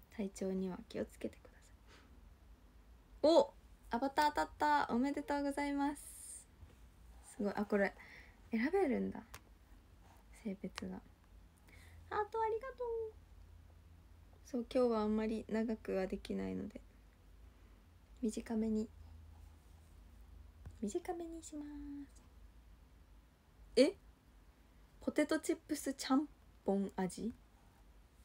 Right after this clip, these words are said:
えー、すごい。初めて聞きました、それ。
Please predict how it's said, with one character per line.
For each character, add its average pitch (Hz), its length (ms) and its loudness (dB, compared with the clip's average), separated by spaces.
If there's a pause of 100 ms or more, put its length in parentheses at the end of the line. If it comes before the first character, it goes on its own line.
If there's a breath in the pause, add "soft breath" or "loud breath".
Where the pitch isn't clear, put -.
(720 soft breath)
え 339 60 8
ー、 - 20 12 (1200 soft breath)
す - 220 0
ご 277 240 8
い。 - 20 2
初 269 240 4
め 285 140 6
て 220 140 6
聞 - 160 -10
き 214 80 4
ま 208 160 6
し - 80 -8
た、 214 100 -6
そ 190 160 -4
れ。 175 220 -2